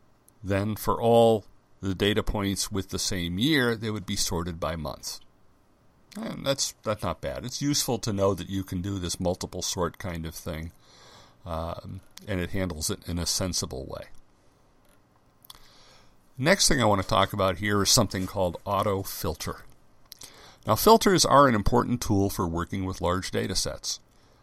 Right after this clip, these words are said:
While they don't replace a relational database with structured queries, they do give you some useful features. There are three kinds of filters, all accessed through the data menu in Calc.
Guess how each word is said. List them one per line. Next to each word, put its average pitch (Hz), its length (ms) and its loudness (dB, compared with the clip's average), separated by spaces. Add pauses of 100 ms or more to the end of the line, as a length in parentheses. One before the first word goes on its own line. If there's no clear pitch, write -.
(460)
While 110 220 6
they 120 140 4
don't 127 260 2
replace 180 760 4
a 117 60 2
relational 104 640 2
database 87 640 -2
with 90 100 -4
structured 90 500 -4
queries, 78 720 -4 (460)
they 147 160 2
do 147 240 2
give 101 240 2
you 90 140 2
some 92 300 2
useful 82 400 -4
features. - 640 -10 (1040)
There 120 160 6
are 117 40 8
three 156 240 2
kinds 110 340 0
of 98 80 -4
filters, - 560 -8 (380)
all 117 320 4
accessed 101 680 -2
through 92 320 0
the 90 100 -4
data 90 260 -4
menu 82 400 -6
in 76 140 -10
Calc. - 460 -14